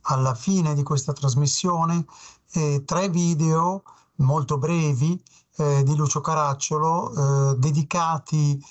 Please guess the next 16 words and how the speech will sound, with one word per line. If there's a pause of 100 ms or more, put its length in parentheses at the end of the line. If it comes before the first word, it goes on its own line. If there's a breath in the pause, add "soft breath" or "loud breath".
(300 loud breath)
all'importanza
delle
relazioni (420 loud breath)
internazionali,
della
geopolitica (360)
per
noi, (380 loud breath)
per
noi (100)
Europa,
ma
soprattutto
per
noi
Italia.